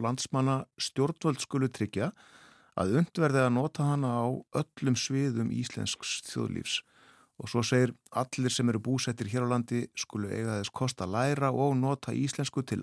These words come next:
almennrar þátttöku í íslensku þjóðlífi, svo sem nánar er mælt fyrir um í sérlögum.“ Finnst þér,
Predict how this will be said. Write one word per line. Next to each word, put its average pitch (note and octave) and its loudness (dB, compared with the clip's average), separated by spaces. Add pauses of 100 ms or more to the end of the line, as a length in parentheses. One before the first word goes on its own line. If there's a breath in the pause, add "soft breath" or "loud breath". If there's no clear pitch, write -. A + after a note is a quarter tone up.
almennrar A#2 -2
þátttöku C3+ -4
í A2+ 0
íslensku A2 -8
þjóðlífi, F3 2 (560 soft breath)
svo - -8
sem G2 -4
nánar G2 -4
er G2 -12
mælt G2+ -8
fyrir G2 -6
um F#2+ -4
í G2 -6
sérlögum.“ G#2 -2 (720 loud breath)
Finnst A#2+ 4
þér, C3+ 4